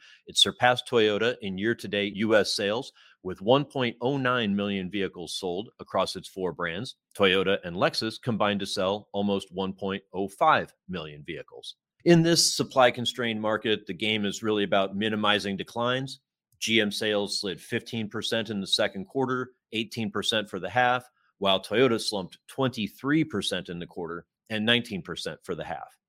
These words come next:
In other early results, Mazda plunged forty-three percent in the second quarter,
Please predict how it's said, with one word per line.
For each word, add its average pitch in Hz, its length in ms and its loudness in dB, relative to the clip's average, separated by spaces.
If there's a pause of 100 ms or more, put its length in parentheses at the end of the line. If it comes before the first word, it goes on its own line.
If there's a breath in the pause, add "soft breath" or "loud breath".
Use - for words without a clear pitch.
In 117 120 6
other 110 260 6
early 107 240 2
results, 110 480 0 (400 soft breath)
Mazda 101 420 2 (120)
plunged 95 360 -2
forty-three 110 500 0
percent 107 560 -4
in 107 80 -4
the 98 80 -2
second 104 300 0
quarter, 104 420 -2